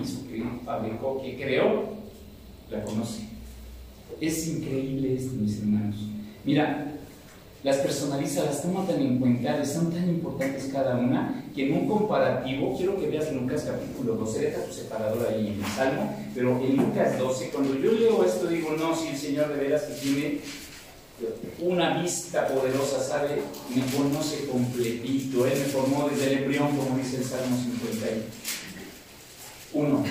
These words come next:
Pero fíjate, Lucas doce, versículos seis y siete. ¿No se venden cinco pajarillos por dos cuartos? Con todo,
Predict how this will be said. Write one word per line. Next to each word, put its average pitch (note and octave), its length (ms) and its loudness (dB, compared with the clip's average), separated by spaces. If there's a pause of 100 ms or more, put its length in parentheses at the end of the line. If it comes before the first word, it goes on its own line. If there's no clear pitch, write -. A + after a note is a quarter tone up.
(380)
Pero - 160 0
fíjate, F3+ 320 4
Lucas E3+ 300 4
doce, - 400 4 (500)
versículos B2+ 680 0
seis D3 400 0 (1160)
y B2 60 -2
siete. B2 600 0 (1120)
¿No B3 160 6
se B3+ 200 8
venden G#3+ 320 8
cinco G#3 420 6
pajarillos D3+ 640 2
por B2 140 0
dos C3 140 2 (120)
cuartos? - 480 2 (460)
Con D3+ 280 6
todo, D#3+ 360 8